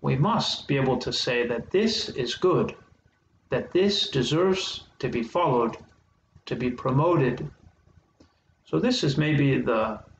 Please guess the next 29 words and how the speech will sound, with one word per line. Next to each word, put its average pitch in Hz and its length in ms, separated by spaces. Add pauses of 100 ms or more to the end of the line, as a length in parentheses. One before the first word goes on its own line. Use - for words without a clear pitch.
(220)
the 131 160
first 208 340
place 139 260
to 135 120
start, - 560 (760)
is 139 180
to 123 120
recognize 131 840
that - 320 (1600)
in 120 80
so 180 280
many 135 360
great 131 280
examples 135 800
of, - 300 (480)
of 131 160
earthly 151 460
leaders, 147 760
those 127 200
qualities 170 680
that 131 120
are 123 200
truly 196 340
commendable, 131 600 (440)
that 131 200
deserve 156 420
to 143 80
be 135 100
applauded, 127 560